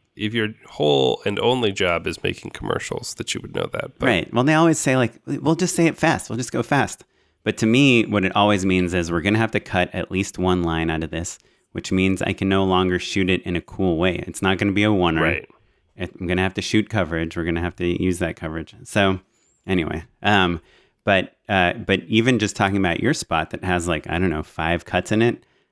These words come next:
Speaker 2: I had a lot of opinions on, on why I would go from one cut to another cut. So with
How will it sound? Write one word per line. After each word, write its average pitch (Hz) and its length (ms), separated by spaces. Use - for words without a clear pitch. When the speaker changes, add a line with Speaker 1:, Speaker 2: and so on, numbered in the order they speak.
Speaker 2:
I 92 120
had 92 240
a 98 80
lot 92 240
of 92 100
opinions 90 500
on, 82 380
on 85 420
why 82 380
I 80 80
would 80 140
go 85 100
from 85 240
one 82 240
cut - 340
to 87 160
another 90 280
cut. - 280
So 90 300
with 92 320